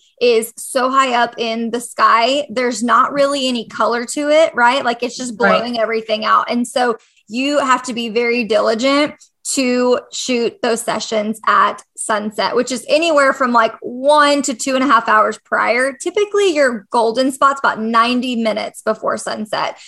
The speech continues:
Speaker 1: just based on where you live, that kind of thing. So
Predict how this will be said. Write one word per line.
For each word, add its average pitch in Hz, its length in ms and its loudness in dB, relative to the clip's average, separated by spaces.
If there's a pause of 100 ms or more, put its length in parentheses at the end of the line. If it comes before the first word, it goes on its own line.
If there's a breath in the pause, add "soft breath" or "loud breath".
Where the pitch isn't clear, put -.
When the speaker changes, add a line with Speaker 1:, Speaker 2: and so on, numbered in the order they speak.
(200 loud breath)
Speaker 1:
just 262 360 0
based 294 340 4
on 240 380 4
where 277 160 4
you 269 220 0
live, 240 500 -2
that 233 200 0
kind 220 200 -2
of 220 80 -8
thing. 220 280 -4
So 226 380 2